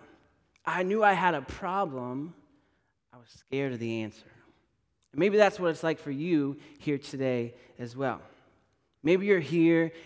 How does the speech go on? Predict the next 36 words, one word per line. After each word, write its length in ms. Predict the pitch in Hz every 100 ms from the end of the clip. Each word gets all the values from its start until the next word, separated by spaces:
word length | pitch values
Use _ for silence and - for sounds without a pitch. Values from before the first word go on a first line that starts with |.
| -
and 180 | 139 135
you're 200 | 135 127
nervous 840 | 127 139 165 180 151 117 117 -
because 340 | - 127 127
you 120 | 127 160
don't 220 | 196 196
know 160 | 156
what 160 | 156 139
being 200 | 143 139
spiritually 640 | - - 147 151 - 147
well 260 | 139 139 135
means. 520 | 139 170 165 151 151 - - -
You're 140 | 220
even 240 | 233 135
skeptical 840 | 117 - - 160 156 127 123 113 113
of 400 | 135 123 117 110 - _
what 280 | - 139 170
is 200 | 147 147
spiritually 680 | - - 147 143 135 135 120
well, 560 | 113 139 117 110 127 135 _ _ _ _ _ -
and 80 |
you're 120 | 135 143
a 40 |
little 160 | 151 147
bit 160 | 143
scared. 480 | - - - 113 - 120 - _ _ _ _ _ _ _ _ _ _ _ _ _ _ _ _ -
A 40 |
couple 380 | - 196 196 196
of 100 | 175
weeks 300 | 160 180 -
ago, 300 | 143 135 123
as 160 | 127 -
part 320 | - 160 165
of 80 | 147
this 200 | 131 -
series, 760 | - 160 165 120 117 123 -